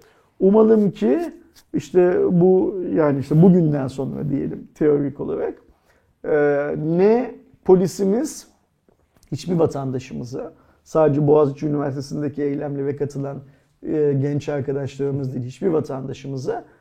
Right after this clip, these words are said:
kanunun kendisine verdiği yetkiyi aşarak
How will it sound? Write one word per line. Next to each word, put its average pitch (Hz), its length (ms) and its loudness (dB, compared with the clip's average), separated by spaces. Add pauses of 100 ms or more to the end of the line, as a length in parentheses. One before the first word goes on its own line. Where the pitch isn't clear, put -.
(360)
kanunun 175 600 0
kendisine 175 720 -4
verdiği 165 640 -2
yetkiyi 160 520 0
aşarak 196 760 0